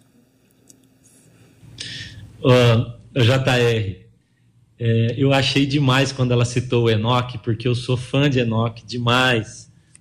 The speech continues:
Aqui na nossa igreja todo mundo sabe. Eu, eu amo imaginar as histórias de Enoque, como esse irmão aí que você citou.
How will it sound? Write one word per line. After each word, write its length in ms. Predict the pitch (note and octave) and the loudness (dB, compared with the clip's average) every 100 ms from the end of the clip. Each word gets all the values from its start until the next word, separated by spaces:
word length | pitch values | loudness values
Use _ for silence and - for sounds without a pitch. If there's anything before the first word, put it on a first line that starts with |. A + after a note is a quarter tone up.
| - | -18
Aqui 220 | G#2+ C3 | -6 0
na 100 | B2+ | 2
nossa 260 | B2+ B2+ A#2 | 2 0 0
igreja 340 | A2+ C3+ B2 | 0 2 2
todo 240 | - C3+ B2+ | -2 -4 0
mundo 180 | C3 | -2
sabe. 440 | - - A2 G#2+ - - - _ - - - _ - | -2 -2 -2 -2 -4 -18 -20 _ -20 -20 -20 _ -2
Eu, 600 | A#2 A#2+ A#2+ A2 A2+ - - | 2 4 4 2 -2 -8 -8
eu 200 | B2 A#2 | -2 2
amo 320 | C#3 D#3 D3 - | 2 2 -2 -2
imaginar 680 | F3 F#3 F3 C#3 D3+ C3+ D3 | 0 2 2 2 2 2 0
as 120 | C#3 | 0
histórias 400 | C#3+ - C3+ C#3 | -2 0 0 2
de 60 | C3 | 0
Enoque, 400 | C#3 B2 B2+ - | 0 -2 -4 -6
como 220 | C3 B2+ | -4 0
esse 240 | C3 C3 C#3+ | 0 0 0
irmão 320 | C3 A#2+ A#2+ | 0 2 2
aí 100 | A#2 | 0
que 100 | - | -2
você 280 | B2 B2 B2+ | -6 -4 -4
citou. 600 | B2 A#2+ - G#2+ - - | -4 -10 -6 -4 -4 -6